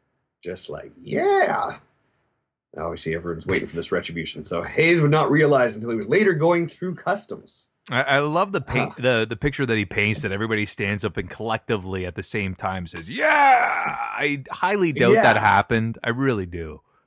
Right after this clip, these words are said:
Speaker 1: But every, every story I've, I've heard from every, every corner has been that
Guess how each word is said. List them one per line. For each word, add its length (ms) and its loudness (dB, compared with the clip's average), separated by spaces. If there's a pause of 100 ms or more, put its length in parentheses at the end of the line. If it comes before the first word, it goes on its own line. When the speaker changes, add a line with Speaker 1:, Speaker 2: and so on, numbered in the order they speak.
(580)
Speaker 1:
But 140 0
every, 300 2
every 160 2
story 300 0
I've, 240 -2 (120)
I've 280 -10
heard 360 -4
from 120 -16
every, 500 -4 (140)
every 240 0
corner 440 2
has 240 -4
been 180 4
that 180 2